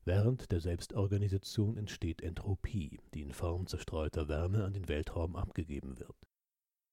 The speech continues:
Diese Theorie, die weniger beängstigend ist als die Aussicht auf den totalen Zusammenbruch, erfordert lediglich unsere Anpassung an die Gesetze der Natur, indem wir das Vorhandensein von Oszillation, Wachstum und Zerfall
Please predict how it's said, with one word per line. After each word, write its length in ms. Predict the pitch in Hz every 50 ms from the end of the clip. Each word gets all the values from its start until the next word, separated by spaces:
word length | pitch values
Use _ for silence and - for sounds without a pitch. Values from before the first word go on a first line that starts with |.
| _ _ -
Diese 240 | 80 73 82 76 -
Theorie, 500 | - - 85 80 85 90 90 92 104 113
die 260 | 98 82 71 67 -
weniger 360 | 78 73 71 73 73 - 76
beängstigend 580 | 73 76 73 76 85 - - - 90 - 90 -
ist 260 | - 107 - - - -
als 200 | 62 - - -
die 140 | - -
Aussicht 440 | - 78 87 90 - - 101 - -
auf 140 | - 73 -
den 220 | - - 67 67
totalen 460 | - - 73 - - 87 82 80 80 78
Zusammenbruch, 760 | - 87 82 87 82 82 85 92 90 90 92 95 - - - _ _ - - -
erfordert 460 | - 101 - 117 117 117 113 98 92
lediglich 560 | 95 101 101 90 85 - 78 71 65 - -
unsere 380 | - 69 69 - - - - -
Anpassung 600 | 85 82 76 - - 87 87 - 95 95 98 90
an 100 | 85 78
die 140 | 73 73
Gesetze 540 | - - 80 78 76 73 - - - 85 78
der 140 | - 82 80
Natur, 540 | 80 80 80 - - - 110 85 69 - - - - - _ _ - -
indem 420 | - 78 80 80 - 82 80 78
wir 80 | 76 73
das 180 | 71 67 -
Vorhandensein 720 | - - 80 - 107 117 110 - 95 80 73 69 67 67 69
von 280 | - - 73 71 78
Oszillation, 1000 | - - 90 - - - 85 76 73 73 - - - - 80 82 87 92 101 107 - _ - - - - _ _ _ _ _
Wachstum 560 | - 64 65 - - - - - 110 104 98 -
und 280 | 71 71 - - -
Zerfall 500 | - - - - - 85 85 87 90 98